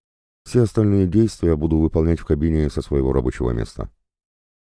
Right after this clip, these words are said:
Потом, после проверки, со стоянки удалили за линию оцепления весь обслуживающий персонал.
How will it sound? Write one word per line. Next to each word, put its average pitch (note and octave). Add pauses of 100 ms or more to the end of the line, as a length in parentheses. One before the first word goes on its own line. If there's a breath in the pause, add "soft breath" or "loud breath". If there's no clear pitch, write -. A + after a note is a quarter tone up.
(260)
Потом, G2
после D2
проверки, D2
со -
стоянки C#2
удалили B1+
за B1+
линию C2
оцепления C2
весь B1+
обслуживающий B1
персонал. A#1+